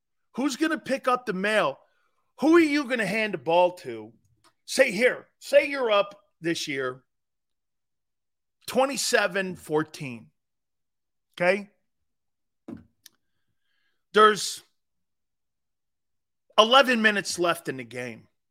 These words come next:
Who are you handing the ball to? To run the clock out. How do you run the clock out? You're gonna run the ball with Hurts? You're gonna have to.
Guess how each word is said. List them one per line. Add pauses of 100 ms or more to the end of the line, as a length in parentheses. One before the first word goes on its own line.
(2500)
Who
are
you
handing
the
ball
to? (2500)
To
run
the
clock
out. (140)
How
do
you
run
the
clock
out? (600)
You're
gonna
run
the
ball
with
Hurts? (420)
You're
gonna
have
to.